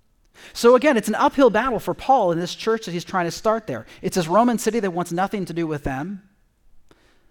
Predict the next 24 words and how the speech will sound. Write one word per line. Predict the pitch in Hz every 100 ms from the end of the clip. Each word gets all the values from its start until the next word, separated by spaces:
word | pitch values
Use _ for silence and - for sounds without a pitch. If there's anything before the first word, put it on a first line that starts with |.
| _ _ -
It's | 170
among | 175 170 175
a | -
Gentile, | 151 151 208 208 180 165 156
a | 147 156
group | 180 196
of | 160
Gentile | 165 180 185 170 151
people, | 151 131 117 139 - - -
and | 185
he |
starts | 196 - 254 -
off | 170 165
with | 202
women. | 202 320 123 - -
Now, | 190 240
for | 247 247
us | 277
today, | - 240 285
we | 220
go, | 208
"Well, | 202 196
that's | 185
great." | - 277 202 107